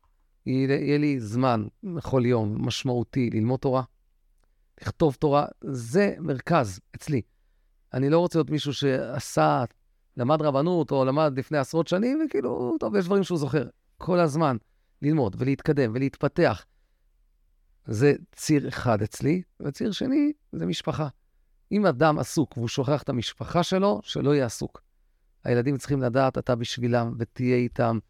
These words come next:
גם ללימוד תורה, גם להיות איתם, לשחק איתם. הם צריכים אותך, אתה תהיה זמין בשבילם, גם אם אתה מאוד עסוק.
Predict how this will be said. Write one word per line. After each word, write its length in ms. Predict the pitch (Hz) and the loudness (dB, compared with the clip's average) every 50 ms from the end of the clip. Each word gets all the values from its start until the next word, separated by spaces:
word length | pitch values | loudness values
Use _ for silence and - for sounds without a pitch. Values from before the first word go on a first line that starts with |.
| _ _ _ _ _ _ _ _ _ _ _ - - 110 | _ _ _ _ _ _ _ _ _ _ _ -12 -6 -2
גם 200 | 104 113 113 123 | 0 2 2 2
ללימוד 320 | 127 123 131 131 131 131 - | 2 0 0 0 0 -2 0
תורה, 600 | - 143 127 120 127 123 123 120 117 117 117 117 113 | 0 0 2 2 2 2 2 0 0 -2 -4 -4 -4
גם 200 | 110 120 123 123 | -2 -2 0 0
להיות 300 | 127 127 123 127 123 - | 0 0 0 0 -2 -4
איתם, 340 | 131 - - 135 123 123 123 | -6 -4 -2 -2 0 0 0
לשחק 520 | 131 123 - - - - - 147 - - | -2 -4 -4 -8 -12 -8 -8 -10 -10 -10
איתם. 220 | - - - - 120 - | -12 -8 -8 -8 -6 -2
הם 220 | 175 180 190 190 | 0 0 0 0
צריכים 400 | 156 - 160 147 - - 180 165 | 0 -2 -4 -4 -2 0 0 0
אותך, 260 | 143 131 - - - 175 185 180 165 _ _ _ _ _ _ _ _ | 0 -2 -2 0 0 2 2 0 -2 _ _ _ _ _ _ _ _
אתה 120 | - 127 120 | -6 -4 0
תהיה 180 | - 165 165 | 2 2 2
זמין 260 | 135 156 165 180 190 | 2 2 0 0 0
בשבילם, 220 | 196 170 - 190 170 | 0 0 0 0 2
גם 80 | 170 | 2
אם 60 | 175 180 | 2 0
אתה 120 | 160 175 | 0 -2
מאוד 400 | 165 156 - - - 196 202 151 | -2 -2 -4 -4 -2 0 0 0
עסוק. 380 | 151 - - 139 104 - - | -2 -4 -4 -6 -8 -8 -12